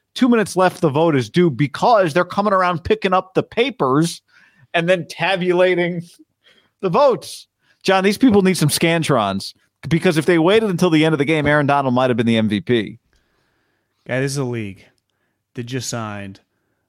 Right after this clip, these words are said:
Speaker 2: a twenty billion dollar media rights deal. They are one of the most lucrative, you know, even in the world of pro sports,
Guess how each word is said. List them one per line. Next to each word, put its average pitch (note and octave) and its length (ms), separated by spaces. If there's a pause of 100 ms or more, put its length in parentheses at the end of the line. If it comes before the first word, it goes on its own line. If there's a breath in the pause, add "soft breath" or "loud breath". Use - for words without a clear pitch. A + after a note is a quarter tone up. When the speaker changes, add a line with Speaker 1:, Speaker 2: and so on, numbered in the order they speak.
(420)
Speaker 2:
a A2+ 120
twenty C#3+ 560
billion A#2+ 400
dollar G2+ 260
media G2+ 340
rights G#2 200
deal. A2+ 320 (840)
They B2 200
are A2 320
one B2+ 240
of B2 40
the B2 60
most A#2+ 300
lucrative, D3+ 880 (840)
you C3 180
know, B2 260
even D3+ 280
in C#3 80
the C3 80
world C3 400
of A#2 220
pro D3+ 240
sports, D#3 520